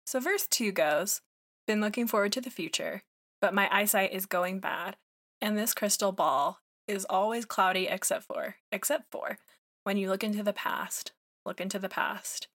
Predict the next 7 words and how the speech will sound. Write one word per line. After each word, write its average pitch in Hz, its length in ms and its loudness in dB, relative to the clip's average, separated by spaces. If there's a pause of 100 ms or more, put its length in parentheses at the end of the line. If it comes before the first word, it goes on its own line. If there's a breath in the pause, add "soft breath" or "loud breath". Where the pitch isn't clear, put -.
(380)
One 202 280 2
night 175 280 0
stand, - 580 -2 (300)
one 196 480 2
night 185 340 2
stand 156 460 -2 (120)
off." - 460 -10